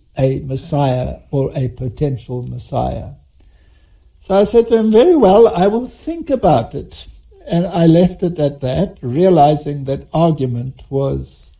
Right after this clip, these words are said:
absolutely not achieving anything. And I got back to my office and I thought to myself, "Well, if this is the education that the theologians have, then they're welcome to it."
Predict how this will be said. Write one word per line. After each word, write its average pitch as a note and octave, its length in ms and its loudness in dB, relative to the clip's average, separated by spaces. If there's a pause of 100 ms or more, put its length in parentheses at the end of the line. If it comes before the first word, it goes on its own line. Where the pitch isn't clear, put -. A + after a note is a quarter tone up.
(180)
absolutely B2+ 1080 -6 (800)
not D#3+ 240 2
achieving C3 520 -2
anything. A#2+ 520 -8 (1700)
And F3 180 0
I F#3+ 100 2
got A3+ 340 -2
back G#3 280 0
to G3+ 80 -4
my D#3+ 200 0
office E3+ 480 -2
and C#3 140 -6
I C#3+ 120 -2
thought F#3+ 340 -6
to E3+ 80 -8
myself, C#3 580 -4
"Well, D#3+ 140 -4
if G3 140 0
this F4 180 -2
is C#4 100 -6
the G#3+ 180 -6
education F3 720 0
that D3+ 200 -2
the C3+ 100 -4
theologians D#3+ 920 -2
have, C#3 540 -4 (1080)
then E3+ 180 2
they're F3 160 6 (120)
welcome F#3+ 380 0
to D3+ 140 -2
it." D3+ 200 -8